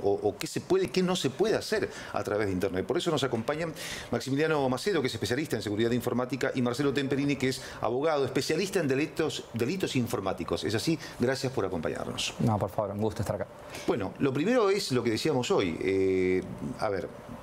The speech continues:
Speaker 1: vamos por parte. L-, eh, ¿tiene que haber suplantación de identidad para que haya grooming? ¿Qué es el grooming?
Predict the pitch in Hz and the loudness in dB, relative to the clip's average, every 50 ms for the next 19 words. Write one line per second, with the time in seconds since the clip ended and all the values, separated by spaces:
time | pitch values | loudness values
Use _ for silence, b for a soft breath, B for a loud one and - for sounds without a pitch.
0 | - - 117 117 117 - - 127 143 147 131 117 95 78 78 71 71 80 71 B | -10 -8 -8 -8 -4 -2 -2 0 0 0 -2 -2 -2 -2 -4 -4 -4 -4 -4 B
1 | B B B B B B B B - 135 135 135 147 - - 135 135 135 135 135 | B B B B B B B B 0 2 2 2 2 0 0 -2 0 0 0 0
2 | 131 - 226 240 254 214 208 196 - - 185 - - 156 151 143 143 143 131 - | 0 0 0 2 2 2 2 2 2 0 0 0 2 2 2 2 0 0 0 -2
3 | 139 - - - 175 180 196 208 226 226 233 - 123 120 120 120 117 117 120 120 | -2 -2 -2 0 0 2 2 2 0 0 0 0 2 2 2 2 2 2 2 2
4 | 131 156 165 147 120 104 - 120 123 117 107 95 104 143 160 147 131 104 95 92 | 2 2 2 0 -2 0 0 0 0 0 0 2 2 0 0 0 0 0 -2 -2
5 | - 262 269 214 - - - 92 90 87 95 90 82 80 78 73 71 73 78 80 | -2 -2 -2 -2 -2 0 0 2 2 2 2 2 0 0 -2 -6 -8 -10 -12 -14